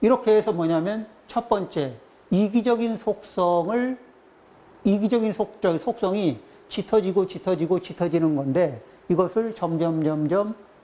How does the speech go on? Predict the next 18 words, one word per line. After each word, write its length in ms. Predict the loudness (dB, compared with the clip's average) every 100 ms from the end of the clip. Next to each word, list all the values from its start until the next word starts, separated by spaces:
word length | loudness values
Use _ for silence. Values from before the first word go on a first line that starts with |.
| -4
이렇게 420 | -2 -2 -4 0
옅게 480 | -2 -2 -4 -4 -4 -14 _ -4
해서 340 | -2 -4 -6 -14 -20 -20 -20 -12
다 180 | -6 -6 -8 0
이 280 | 2 2 0
아래로 680 | -2 0 2 2 2 2 -2 -14 -8
업력을, 800 | -2 0 2 2 2 2 0 0 -8 -14 -2
아래쪽의 600 | 2 2 2 0 2 0
업력을 840 | 0 0 2 0 2 0 0 -6 -16 _ _ -20 _
그 180 | -2 0
이렇게 420 | 0 0 0 0
쓰는 320 | -2 -2 0 0
것이 440 | -2 0 -4 -4 -10 _ _ -4
어색해지고 1000 | 0 2 0 -2 -2 -2 0 2 0 -2
불편해지는 800 | -6 -6 -2 -2 0 2 0 0 -4
업력을 480 | 0 2 2 0
만들어내는 720 | -4 -2 0 0 0 -2 -4 -4
거. 240 | -6 -8